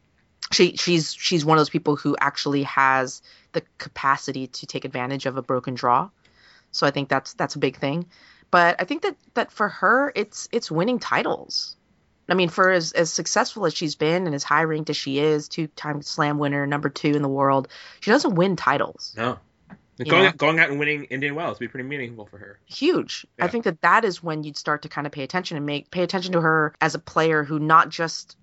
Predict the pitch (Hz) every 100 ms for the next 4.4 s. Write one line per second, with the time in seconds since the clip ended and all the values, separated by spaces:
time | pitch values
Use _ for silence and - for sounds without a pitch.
0 | - 160 165 170 151 156 147 147 151 151
1 | 156 151 151 139 147 143 143 139 - 156
2 | 131 135 185 - _ _ _ _ _ -
3 | 156 139 - 143 143 131 131 135 131 -
4 | 143 220 240